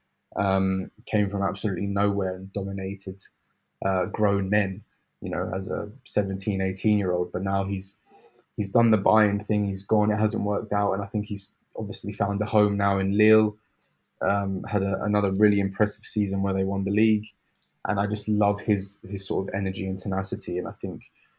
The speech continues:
this is where football is now. We need mobile, sort of dynamic players in the middle. And I think he, he's, he's just the perfect example of a modern box to box. And yeah, for me, I think it would be a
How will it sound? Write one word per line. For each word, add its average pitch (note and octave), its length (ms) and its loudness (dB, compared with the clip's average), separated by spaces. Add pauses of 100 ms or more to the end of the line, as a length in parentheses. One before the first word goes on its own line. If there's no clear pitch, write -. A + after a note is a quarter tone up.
(160)
this A2 240 0
is G#2 100 0
where G2 160 4
football G2+ 440 0
is G2+ 180 0
now. F#2 220 -2
We F#2+ 140 -2
need G2 260 -6 (320)
mobile, G2+ 960 4 (600)
sort - 300 -2
of F#2+ 60 -14
dynamic G2+ 560 0
players G2 420 0
in F#2+ 100 -2
the F#2+ 60 0
middle. G2 400 0
And F#2+ 100 -2
I F#2 60 -4
think - 240 -6
he, F#2 260 -10
he's, - 420 -8
he's G2+ 260 -10
just - 220 -12
the G2+ 60 -10
perfect G2 500 -2
example G2 440 -4
of F#2+ 80 -4
a F#2+ 60 -6
modern F#2+ 340 -2
box F#2+ 240 -6
to - 80 -8
box. F#2+ 380 -4
And F2+ 200 -8 (600)
yeah, F#2+ 260 -2
for - 160 -8
me, G2 180 0
I G2 60 0
think F#2+ 240 -6
it F2+ 60 -4
would F#2 140 -8
be F#2 140 -4
a F#2 80 -4